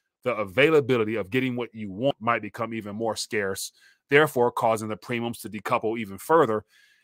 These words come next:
And so this goes into, uh, let me go right into this. So I was, uh, so this is the article that just came out not long ago. Uh, it says, "Breaking news, no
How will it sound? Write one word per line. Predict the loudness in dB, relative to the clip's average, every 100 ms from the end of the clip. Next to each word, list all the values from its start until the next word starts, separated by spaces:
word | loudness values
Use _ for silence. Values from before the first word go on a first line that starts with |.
| _
And | -2
so | 4 4
this | 2 2
goes | 6 6 6
into, | 0 -2 -2 -2 -4 -12 _ _ _ _ -14 -12 0
uh, | 4 4 4
let | 0
me | 2
go | 4
right | 4 2
into | 0 -4
this. | -2 -2
So | 2 2
I | 4
was, | 2 2 0
uh, | 0 2 0 -4 _ _ _ _ _
so | 4 4 4 0
this | -2 0
is |
the | 4
article | 6 6 4 0 -4 _ _ _
that | -6
just | -4 -2
came | 0 2
out | 2 2
not | 0
long | 0 -2
ago. | -2 -2 -2 -4 _ _ _ -4
Uh, | -2 -2 -2
it | -2
says, | -2 0
"Breaking | 4 4 4
news, | -2 -2 -4 -8
no | -12 2 4 6 4 -2